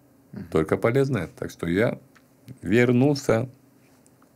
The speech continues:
Speaker 1: В случае с клубом и с кепкой, как так произошло? Как вы решили поехать в клуб? Почему в кепке? И почему ты настоял, чтобы там вышел такой инцидент?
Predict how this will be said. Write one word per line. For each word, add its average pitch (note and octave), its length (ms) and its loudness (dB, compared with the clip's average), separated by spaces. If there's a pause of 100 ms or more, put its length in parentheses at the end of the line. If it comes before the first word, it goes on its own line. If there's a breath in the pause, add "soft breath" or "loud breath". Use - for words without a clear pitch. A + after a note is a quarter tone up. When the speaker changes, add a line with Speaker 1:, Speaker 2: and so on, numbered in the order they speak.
(1700 loud breath)
Speaker 1:
В - 60 -20
случае C3+ 580 0
с - 120 -12
клубом A#2+ 400 0
и - 20 -6
с - 100 -12
кепкой, G#2+ 440 -8 (440)
как - 240 -4
так B2 180 -4
произошло? F#2+ 460 -8 (760 loud breath)
Как D3+ 180 0
вы D#3 100 2
решили C3 280 0
поехать B2 380 -2
в - 340 -18
клуб? G2+ 380 -2
Почему A#2+ 320 -2
в - 100 -4
кепке? G2+ 600 -4
И G2 680 -2
почему B2 320 0
ты B2 160 -2
настоял, A#2 500 2
чтобы - 300 -6
там G#2+ 340 -2 (200)
вышел A#2 240 -2
такой A2 260 -2
инцидент? G#2 560 -2